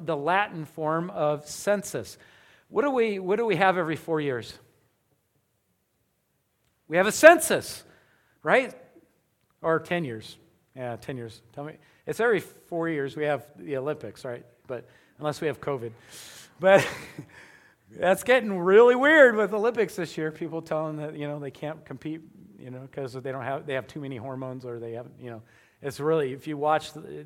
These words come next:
it's really getting weird. Uh, here's the thing. Census is so that they, they know how much taxes every area should pay, right? Ta-,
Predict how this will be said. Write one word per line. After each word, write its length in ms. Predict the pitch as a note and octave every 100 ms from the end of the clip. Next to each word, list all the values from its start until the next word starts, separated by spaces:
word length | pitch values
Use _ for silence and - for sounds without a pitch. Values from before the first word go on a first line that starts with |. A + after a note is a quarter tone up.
| -
it's 180 | C#3 C#3
really 240 | D3 D3+
getting 240 | D#3 D#3
weird. 320 | D3+ D3 B2 - - _ _ _ _ _ _ -
Uh, 320 | E3+ E3+ D#3+
here's 300 | C#3+ A#3 G3
the 100 | G3
thing. 380 | G#3 G3+ C#3 G#2+ - _ _ _ _ _ _ _ _ _ _ _
Census 640 | - - C4+ D4+ B3 F#3+ A3
is 180 | G3 -
so 200 | A3+ G3+
that 180 | G3+
they, 160 | G3+ F#3+
they 160 | F#3 F3+
know 260 | F#3+ F#3+
how 380 | D#3 D#3 F#3+ A3+
much 440 | G#3 F#3 F#3 F#3
taxes 720 | - G3 A3 A#3+ - D#3+ D#3+ -
every 380 | F3+ F3 F#3+ G3+
area 340 | E3 D#3+ E3
should 320 | D3+ F#3 D#3 -
pay, 440 | B3 A3+ C3 G#2+ - _ _ _ _ _ _ -
right? 460 | D3 G#3+ B3+ - - _ -
Ta-, 320 | G#3+ A3+